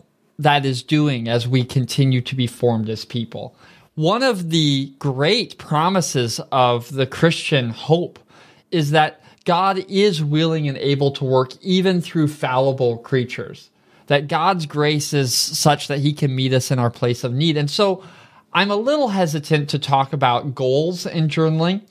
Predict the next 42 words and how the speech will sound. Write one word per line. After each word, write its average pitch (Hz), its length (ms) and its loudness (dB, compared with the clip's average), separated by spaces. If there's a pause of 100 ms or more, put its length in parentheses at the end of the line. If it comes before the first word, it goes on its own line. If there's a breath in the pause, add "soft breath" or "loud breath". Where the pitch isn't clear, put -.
(240 loud breath)
The 143 120 -2
reason 185 320 2
for 175 140 -4
that, 165 200 2
Clint, 165 280 -2
is 147 220 -2
because, 143 640 0 (340 soft breath)
my 156 140 2
goodness, 143 440 0
if 123 140 -6
you 135 80 0
go 151 340 2
to 139 400 0
one 135 260 2
of 127 120 0
the 123 100 -2
few 151 220 0
bookstores 127 640 -2
that 117 160 -10
still 127 260 0
exist 127 520 0
or 127 40 0
you 117 140 -2
go 123 120 2
browse 127 420 2
Amazon, 117 600 0 (360 loud breath)
uh, 123 320 4
there 185 280 0
are 139 200 2
just 139 540 -2
reams 156 880 0
of 127 220 -2
books 131 320 0
about 117 440 -2
self-help, 170 720 0 (300 loud breath)
personal 160 400 0
betterment, 147 640 0 (240 soft breath)
make 147 220 0
yourself 143 400 0
the 143 60 -8
most 135 260 0
successful, 131 960 0